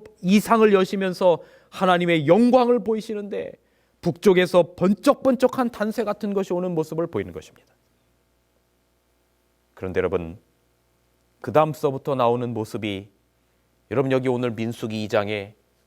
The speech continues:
내가 너와 함께한다는 이스라엘 백성들과 함께하셨던 성소의 모습으로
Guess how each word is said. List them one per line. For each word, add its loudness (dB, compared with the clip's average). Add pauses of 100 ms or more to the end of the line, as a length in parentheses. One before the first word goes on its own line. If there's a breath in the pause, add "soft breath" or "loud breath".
(260)
내가 0
너와 2
함께한다는 -6
이스라엘 0
백성들과 -6
함께하셨던 -6
성소의 -2
모습으로 -4